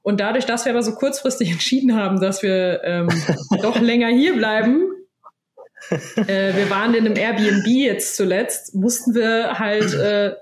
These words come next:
Speaker 1: eine andere Unterkunft finden. Und, äh, dann wollte mein Trainer ganz gerne, dass ich noch für zwei weitere Trainingstage da bleibe. Und wir haben jetzt generell was gefunden, was wir für ein Jahr lang anmieten können, aber erst ab dem einunddreißigsten zwölften. Von daher
Speaker 2: Ja.
Speaker 1: mussten wir dann jetzt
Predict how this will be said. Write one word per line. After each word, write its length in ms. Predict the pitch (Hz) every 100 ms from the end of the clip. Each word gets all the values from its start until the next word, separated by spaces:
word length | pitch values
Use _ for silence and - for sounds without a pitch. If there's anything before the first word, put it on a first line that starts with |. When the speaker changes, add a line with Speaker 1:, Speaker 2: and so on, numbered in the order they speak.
| -
Speaker 1:
eine 140 | 202
andere 240 | 180 220 214
Unterkunft 560 | 311 320 311 202 -
finden. 520 | - 175 165 185 262 - - - - -
Und, 640 | - 208 214 208 208 202 -
äh, 480 | 196 196 196 196 190
dann 160 | 196 190
wollte 240 | 208 214
mein 160 | 214 190
Trainer 340 | - 240 269
ganz 220 | 240 240
gerne, 240 | 240 233 214
dass 160 | 202
ich 100 | 202
noch 120 | 190 196
für 140 | -
zwei 240 | - 175
weitere 300 | 165 165 170
Trainingstage 640 | 190 233 277 302 - 269 254
da 200 | 220 226
bleibe. 640 | 226 220 226 226 226 226
Und 160 | 185 180
wir 120 | 185
haben 140 | 190 196
jetzt 200 | 196 -
generell 440 | 196 214 196 190
was 180 | 185 -
gefunden, 640 | 180 - 214 208 208 208
was 240 | 185 180 190
wir 80 |
für 160 | 190 180
ein 140 | 170
Jahr 220 | 170 170 190
lang 220 | 180 180
anmieten 540 | - 196 196 190 170
können, 440 | - 214 226 254 262
aber 280 | 185 180 -
erst 260 | 170 -
ab 100 | 170
dem 140 | - 156
einunddreißigsten 840 | 160 165 160 151 147 151 - -
zwölften. 720 | - 247 339 359 294 285 302 - - - - _ _ _ _
Von 160 | - 202
daher 300 | 196 208 196
Speaker 2:
Ja. 60 |
Speaker 1:
mussten 380 | 196 214 214 220
wir 80 | 196
dann 160 | 202 196
jetzt 380 | 190 190 -